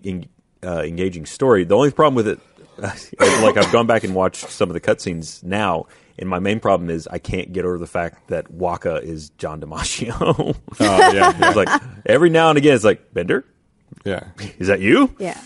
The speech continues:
Speaker 3: I played through Final Fantasy ten. That was, that was my first, that was my entry point into Final Fantasy games, and I went from there backwards.
Speaker 2: Mm-hmm.
Speaker 3: So it remains one of my favorite. I played it three times, and I played it, like,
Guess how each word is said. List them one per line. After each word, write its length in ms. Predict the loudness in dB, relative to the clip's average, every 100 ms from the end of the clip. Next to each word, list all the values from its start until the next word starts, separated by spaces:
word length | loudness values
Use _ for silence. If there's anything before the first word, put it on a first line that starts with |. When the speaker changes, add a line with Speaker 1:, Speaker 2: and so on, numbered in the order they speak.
| -6
Speaker 3:
I 140 | 0 2
played 320 | 2 2 2
through 160 | 0 0
Final 220 | 2 2
Fantasy 340 | 2 -2 -2
ten. 460 | -4 -2 0 0 0
That 180 | 2 4
was, 360 | 2 0 -6 -20 _ _ _
that 180 | -2 2
was 120 | 2
my 160 | 2 -2
first, 540 | -4 -4 -4 -6 -20 -20 _ -4
that 100 | -2
was 100 | 0
my 100 | -2
entry 220 | -4 -6
point 300 | -4 -6 -4
into 560 | -6 -4 -6 -6 -6 -4
Final 200 | -4 -6
Fantasy 320 | -8 -10 -8
games, 280 | -4 -2 -4
and 260 | -6 -6 -2
I 100 | -2
went 200 | -4 -6
from 200 | -6 -2
there 220 | 0 -2
backwards. 680 | -4 -8 -4 -4 -4 -10 -12
Speaker 2:
Mm-hmm. 240 | -8 -8 -10 -16 _ _ _
Speaker 3:
So 420 | -4 2 2 4
it 160 | 2 2
remains 300 | 2 0 0
one 60 |
of 40 | -4
my 60 |
favorite. 220 | -4 -6 -6
I 40 |
played 200 | -2 -2
it 80 | -2 _ _
three 300 | -6 -4 -4
times, 680 | -6 -6 -2 -2 -2 -8 -20 -8
and 120 | -4
I 60 | -2
played 180 | 0 2
it, 40 |
like, 200 | 0 -2